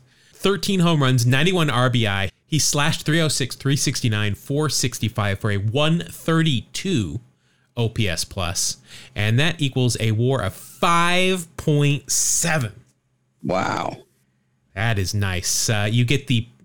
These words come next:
Speaker 1: extra point for being a Hall of Famer, and nothing else on this card is gonna help you out, but that's, uh, that's a big one.
Speaker 2: Yeah, Robin was, the, I mean, the quintessential professional.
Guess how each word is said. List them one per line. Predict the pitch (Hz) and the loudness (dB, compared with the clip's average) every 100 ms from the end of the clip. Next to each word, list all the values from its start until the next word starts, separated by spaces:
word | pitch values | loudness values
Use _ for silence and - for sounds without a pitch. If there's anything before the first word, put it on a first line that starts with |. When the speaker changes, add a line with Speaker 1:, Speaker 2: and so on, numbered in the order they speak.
| _ | _
Speaker 1:
extra | 139 - 131 | -8 -4 -6
point | - 143 151 165 | -4 -2 -2 -2
for | - 120 | -2 0
being | 120 107 | 2 0
a | |
Hall | 98 - 131 107 | -4 -2 -2 -2
of | |
Famer, | - 123 120 98 90 - - _ _ - | -2 0 2 0 -4 -8 -20 _ _ -6
and | 107 107 | -2 0
nothing | 117 131 | 0 0
else | 117 110 | 0 2
on | 110 | 0
this | 101 | -2
card | - 117 107 | -2 0 0
is | 90 | -2
gonna | 98 87 | -4 -4
help | 98 - | -4 -4
you | 85 | -6
out, | 87 78 - | -4 -6 -10
but | 78 85 - | -14 -14 -6
that's, | 95 95 - - - 92 | -4 -2 -4 -4 -4 -4
uh, | 78 85 - _ _ _ | -6 -12 -20 _ _ _
that's | 107 - | -6 -4
a | |
big | - 98 | -6 -8
one. | 69 - _ _ _ _ _ _ _ _ _ | -10 -18 _ _ _ _ _ _ _ _ _
Speaker 2:
Yeah, | - | 0
Robin | 78 95 131 123 113 | 2 2 2 2 4
was, | 104 92 90 - - - | 4 2 0 -2 -4 -4
the, | - 64 - | -2 -2 0
I | |
mean, | 95 85 | 2 2
the | 87 | 0
quintessential | - - 90 - 170 - | -2 0 0 0 -2 -2
professional. | - - - - - 90 | -6 -6 -4 -4 -4 -4